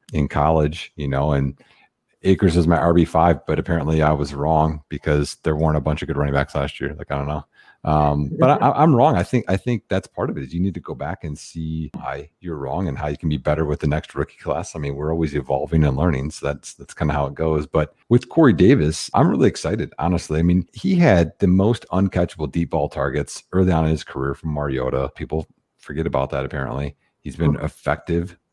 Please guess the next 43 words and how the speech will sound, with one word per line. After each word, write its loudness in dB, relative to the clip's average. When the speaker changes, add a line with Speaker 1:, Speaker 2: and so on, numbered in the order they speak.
Speaker 1:
I -4
mean, 0
he's -2
been -2
banged -2
up -2
a -2
little -4
bit, -8
but -10
he's -4
been 2
effective -4
when 2
he's 2
been 0
there, -2
even 0
with 0
A -4
J 0
Brown -4
the -4
last -4
two 0
years. -6
And 6
now, 2
what's 0
holding 6
him 4
back? 0
I'm 2
not 0
scared -2
of 0
Jameson 0
Crowder. -2
Jameson -2
Crowder 2
is -2
a -4
compiler. -2